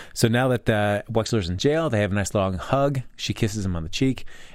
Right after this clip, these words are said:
And as we talked about a little bit earlier in the episode, that, uh, she says, "Hey, you know, if you're ever in, you know, Berlin, uh, or Frankfurt in Germany again, you know, maybe we can get together." And that's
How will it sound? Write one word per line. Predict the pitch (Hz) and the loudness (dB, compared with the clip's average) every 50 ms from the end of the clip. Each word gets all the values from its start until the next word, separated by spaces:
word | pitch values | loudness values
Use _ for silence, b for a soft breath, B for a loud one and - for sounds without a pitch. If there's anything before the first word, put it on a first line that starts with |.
| B | B
And | B 127 135 135 135 127 131 | B 2 4 4 2 2 0
as | 127 113 | 0 0
we | 113 | 0
talked | 104 113 107 98 | 0 0 0 2
about | 104 107 | 2 2
a | 101 101 | 2 2
little | 101 90 98 95 95 90 | 2 2 2 0 0 0
bit | - 101 | -2 -2
earlier | 101 101 95 95 90 | 0 0 2 0 0
in | 85 | 0
the | 87 85 | -2 -2
episode, | 82 - 92 - - 87 85 82 80 | -4 -4 -4 -4 -2 -2 -2 -2 -2
that, | - 82 80 - - - - B B B B B B B | -2 -2 -2 -2 -6 -12 -20 B B B B B B B
uh, | - 90 87 85 85 90 87 | -4 -2 -2 0 -2 -2 -2
she | - - - 170 165 | -2 0 2 2 2
says, | - - 131 120 110 | 2 2 2 2 2
"Hey, | 147 175 | 2 2
you | 147 127 | 2 2
know, | 117 113 113 | 4 2 2
if | 107 - | 2 2
you're | 120 120 | 2 0
ever | 123 127 143 147 | 2 2 0 2
in, | 143 139 131 123 135 | 2 2 2 0 0
you | 135 127 | 0 2
know, | 123 127 127 131 127 | 2 2 2 2 0
Berlin, | 120 110 120 123 127 147 170 185 175 156 160 160 147 139 - - | -2 -2 0 0 2 2 2 2 0 0 0 -2 -4 -6 -4 -2
uh, | 127 120 117 117 117 120 120 120 120 | 0 2 4 4 4 2 2 2 0
or | 131 127 | -2 -2
Frankfurt | - - 139 160 156 - 120 113 | 0 0 0 0 0 -2 -2 -2
in | 113 107 | -2 -2
Germany | 104 135 160 180 160 120 104 | 0 -2 0 0 0 2 2
again, | 98 92 95 98 101 | 2 2 2 2 0
you | 101 | 0
know, | 95 92 | 0 0
maybe | 98 101 | 0 0
we | 104 | 0
can | 101 107 | -2 -2
get | 104 101 | -2 -2
together." | - 104 95 120 143 143 120 104 101 98 95 | -2 -2 0 2 2 2 2 2 2 0 -2
And | 95 98 101 98 | -2 -2 0 0
that's | 92 92 95 - - - - | 0 0 -2 -2 -4 -6 -8